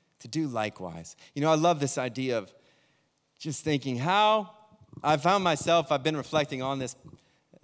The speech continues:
this idea a lot, of course, this Christmas. Our whole church, you'll see people wearing shirts if you're here that say love on them. We've really wanted to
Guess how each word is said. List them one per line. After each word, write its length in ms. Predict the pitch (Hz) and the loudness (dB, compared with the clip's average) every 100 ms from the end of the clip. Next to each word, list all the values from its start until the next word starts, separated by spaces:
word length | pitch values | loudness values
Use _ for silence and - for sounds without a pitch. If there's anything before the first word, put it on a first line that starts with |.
| _ | _
this 200 | - 123 | -14 -2
idea 320 | 127 123 131 123 | 0 0 -2 0
a 20 | |
lot, 260 | 135 135 | 0 0
of 120 | 120 - | -4 -8
course, 320 | 135 131 - | -8 -8 -8
this 160 | 113 | -10
Christmas. 440 | - 135 - 139 123 | -6 -8 -6 -8 -6
Our 100 | 117 | -4
whole 180 | 156 139 | -4 -6
church, 400 | - 143 135 131 | -6 -6 -6 -10
you'll 140 | 120 - _ - | -12 -14 _ -16
see 260 | - 170 | -8 -8
people 300 | 160 160 151 | -6 -8 -6
wearing 320 | 143 151 139 123 | -2 -2 -2 -6
shirts 440 | - 151 156 - | -4 -4 -4 -8
if 160 | 127 123 | -10 -8
you're 120 | 110 | -6
here 260 | 139 147 | -2 -2
that 140 | 127 113 | -4 -4
say 180 | 135 120 | -4 -2
love 300 | 123 135 139 | 0 0 0
on 120 | 139 | -4
them. 120 | 135 | -4
We've 180 | 135 139 | -6 -6
really 180 | 170 151 | -4 -4
wanted 340 | 151 147 131 | -4 -6 -6
to 120 | 120 | -10